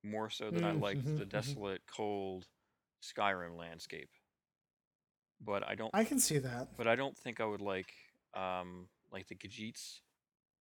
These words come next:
Speaker 1: where they hail from.
Speaker 2: Oh, s-, I, I want that. The rainforests and the deserts.
Speaker 1: The deserts,
Speaker 2: Oh,
Speaker 1: yeah.
Speaker 2: I think that would look so,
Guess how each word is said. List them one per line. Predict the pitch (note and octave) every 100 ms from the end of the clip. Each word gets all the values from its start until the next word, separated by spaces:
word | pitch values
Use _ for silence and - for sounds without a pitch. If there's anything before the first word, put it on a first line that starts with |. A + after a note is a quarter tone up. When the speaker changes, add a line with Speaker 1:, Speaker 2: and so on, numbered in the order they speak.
| _ _ _ _ _ _ _ _ -
Speaker 1:
where | G#2+
they | G#2
hail | A2 A#2
from. | F#3+ E3+
Speaker 2:
Oh, | D#3+
s-, | C#3+ - - - - - _ _ -
I, | C#3+ F#3 F#3+ E3 D#3+ C#3+
I | D#3+
want | C#3 C3+ C#3+ -
that. | C3+ C3 B2+ - - _ _ _ _ -
The | D#3+
rainforests | C#3 D#3+ F3 - D#3 E3 F3+ E3 -
and | C3+
the | C3+
deserts. | - D3 C#3+ F#3+ G#3 - - - -
Speaker 1:
The |
deserts, | G#2 A2 G#2 G2+ F#2+
Speaker 2:
Oh, | F#3+
Speaker 1:
yeah. | F#3+ D#3+
Speaker 2:
I |
think | - F3+
that | E3 D3+
would | D3
look | D3+
so, | - - D#3